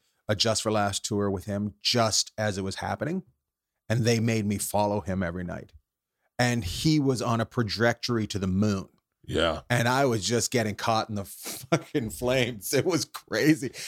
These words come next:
Speaker 1: And, uh, I remember them saying to me, "You've gotta, we know you're bombing on purpose and you're playing to the back of the room." I'm like, "I am bombing because that guy is fucking on fire."
Speaker 2: <laughs>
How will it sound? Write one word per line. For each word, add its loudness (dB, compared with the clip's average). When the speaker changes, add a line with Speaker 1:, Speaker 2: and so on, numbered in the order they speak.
Speaker 1:
And, 2
uh, 0
I 4
remember 2
them 0
saying -2
to -6
me, -4
"You've 2
gotta, 2
we 4
know 4
you're 2
bombing 0
on -2
purpose -2
and 2
you're 2
playing 2
to 0
the -2
back 2
of -20
the -4
room." -2
I'm -2
like, -2
"I 4
am 2
bombing 2
because -2
that 2
guy 0
is -2
fucking -2
on 0
fire." 0
Speaker 2:
<laughs> -2